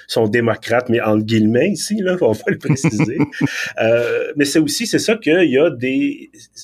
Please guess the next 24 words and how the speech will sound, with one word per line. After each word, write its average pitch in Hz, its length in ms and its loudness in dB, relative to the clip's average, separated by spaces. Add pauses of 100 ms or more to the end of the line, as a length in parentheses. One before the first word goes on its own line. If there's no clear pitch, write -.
(160)
la 139 160 -2
façon 139 280 0
dont 185 100 4
le 135 40 4
Sénat 131 360 2
fonctionne, 156 680 0
peut-être 160 260 0
pour 131 120 2
les 107 100 4
gens 127 140 2
qui 131 140 -2
nous 98 120 -2
écoutent, 104 220 -2
sont 107 320 -2
peut-être 120 300 -2
moins 117 160 2
au 156 100 2
fait 135 220 -2
de, 110 420 -4
de 110 60 -10
ce, 117 140 -2
de 107 200 -8
ce 113 140 -4
fonctionnement-là, 117 800 2